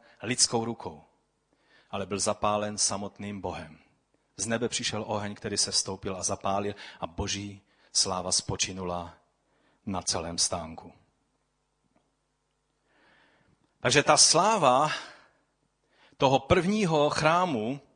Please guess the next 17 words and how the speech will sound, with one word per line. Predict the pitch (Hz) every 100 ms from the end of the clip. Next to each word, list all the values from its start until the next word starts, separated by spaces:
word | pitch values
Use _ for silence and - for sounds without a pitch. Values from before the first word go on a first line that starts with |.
| _ _ _ _ _ _ _ _ _ _ _ _ _ _ _ -
bylo | 117 104
to, | - - 143 143 - - _ _ _ _ _ _ _ _ _ _ _
ta | -
zkušenost, | 123 - 160 143 110 -
kterou | - 110 104
měli | 107 104 107
v | -
této | 113 113
chvíli. | 120 113 98 78 - _ _ _ _ _
To | -
bylo | 139 139
to, | 139
co | 139 135
dávalo | 127 120 117
slávu | 107 - 120 120 107
onomu | 95 98 95
chrámu. | - 101 87